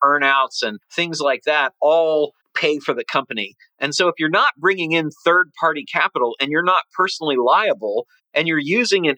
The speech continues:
entity like a special purpose vehicle to go in, that's just basically any company you use only for the purpose of the acquisition, then you effectively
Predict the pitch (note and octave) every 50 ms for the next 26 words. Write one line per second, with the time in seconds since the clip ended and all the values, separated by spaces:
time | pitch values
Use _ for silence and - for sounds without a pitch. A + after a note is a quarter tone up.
0 | - - D#3 F3+ F#3+ - F3 - E3 D#3 D3 C#3+ C3+ C3 - - - - D3 C#3+
1 | - C3+ - - D3 - - A#2 G#2 - - F3+ G#3+ C#4 C4+ - - D3 C#3+ -
2 | - - G2+ C3 C3 C#3+ D#3+ G3+ G#3+ F3+ D#3 C#3+ C#3+ - - - C#3 B2+ - _
3 | B2+ B2 - - - - A#2 A2+ A#2 A#2 A2+ - - B2 A#2 - A2+ G#2+ G#2+ G#2+
4 | G#2 G2+ A2+ A2+ A2 G#2 - - C3+ B2 B2 A#2 A2+ A2 G#2 - A2+ G2 F#2+ -
5 | A2 - - G2 - G2+ F#2+ G2 G#2 G2 - - F#2+ - - - - - - A#2+
6 | B2+ - _ _ - D#3+ F#3 F#3+ F#3 F#3 F3+ E3+ - _ _ _ _ _ _ B2+
7 | C#3+ G#3 B3+ A3 - F3 - _ _ - - E4 - - A#3 E3+ C#3 C3 C3+ C3
8 | C3 C#3 D3